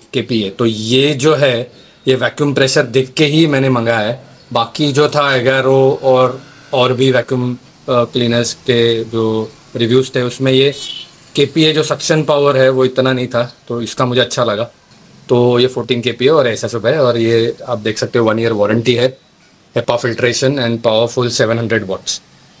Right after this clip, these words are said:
हमारे पास बीपीएल का था, वो eight hundred watts का था, वो heavy था, पूरा wheel के साथ था। And this is,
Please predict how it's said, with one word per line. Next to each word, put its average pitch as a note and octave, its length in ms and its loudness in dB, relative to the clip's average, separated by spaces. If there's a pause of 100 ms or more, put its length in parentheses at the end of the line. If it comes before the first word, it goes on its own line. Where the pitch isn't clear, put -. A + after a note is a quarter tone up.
(100)
हमारे B2+ 380 2
पास C3+ 480 -2
बीपीएल C3+ 440 0
का C#3 140 0
था, C3+ 380 -2
वो A#2 220 -4
eight A#2 200 -4
hundred A#2+ 200 0
watts A2 240 -2
का A2+ 100 -4
था, A2 160 -2
वो A#2 140 0
heavy G#2+ 260 -2
था, C3 100 0
पूरा G#2+ 220 -4
wheel A2+ 340 -2
के A2+ 120 -2
साथ G#2+ 200 -2
था। A2+ 220 -10 (680)
And A2+ 420 -2
this A2+ 280 0
is, B2+ 300 -2